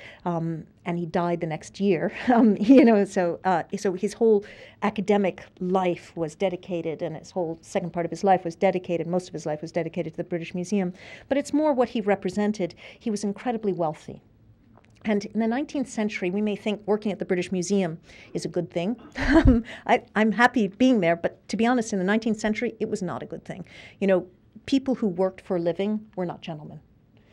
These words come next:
They, um, you did your amateur societies. You would go to the British Museum. You would consult their objects. You might even donate things <laughs> to the British Museum, but you did not work.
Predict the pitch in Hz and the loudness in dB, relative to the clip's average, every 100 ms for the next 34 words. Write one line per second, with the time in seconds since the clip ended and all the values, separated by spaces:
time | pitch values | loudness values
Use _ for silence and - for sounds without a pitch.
0 | _ _ 180 175 170 165 160 170 196 190 | _ _ -2 -2 -2 -4 -6 -4 -2 -2
1 | 185 208 196 185 - 196 196 180 196 175 | -2 -2 0 -2 -2 -2 -2 -2 -6 -6
2 | - - 214 226 226 226 233 226 - 233 | -8 -10 -4 0 0 0 -4 -4 -2 0
3 | 208 - 233 392 - - 151 - 165 156 | 0 2 2 0 -4 -6 -6 -6 -8 -6
4 | 160 156 - 220 220 220 208 - 226 190 | -8 -8 -8 -2 -2 -2 -6 -2 0 0
5 | - 220 254 - - - 202 190 190 175 | 0 0 0 -4 -4 0 2 2 0 -4
6 | 160 208 330 254 - - - 202 - - | -2 0 2 0 -4 -10 -8 -6 -4 -4
7 | - - 190 190 175 180 170 170 160 180 | -8 -8 -4 -2 -2 -2 -4 -4 -8 -10
8 | - - - 247 269 247 - 254 208 185 | -16 -18 -8 -6 -4 -6 -4 -4 -2 -4
9 | 156 - 160 156 - - - | -8 -10 -10 -10 -10 -20 -20